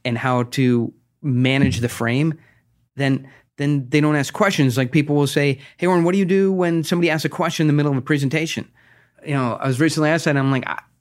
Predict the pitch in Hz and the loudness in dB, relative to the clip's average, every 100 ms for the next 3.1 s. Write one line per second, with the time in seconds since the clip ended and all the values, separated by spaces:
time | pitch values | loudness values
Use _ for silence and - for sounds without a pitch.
0 | _ - 135 202 156 135 160 214 - _ | _ -10 -4 0 2 2 0 -4 -8 _
1 | _ _ 143 196 208 202 220 180 107 - | _ _ -4 0 2 2 2 2 -2 -8
2 | _ _ _ - 151 202 190 214 160 - | _ _ _ -10 -2 0 2 2 0 -2
3 | - | -10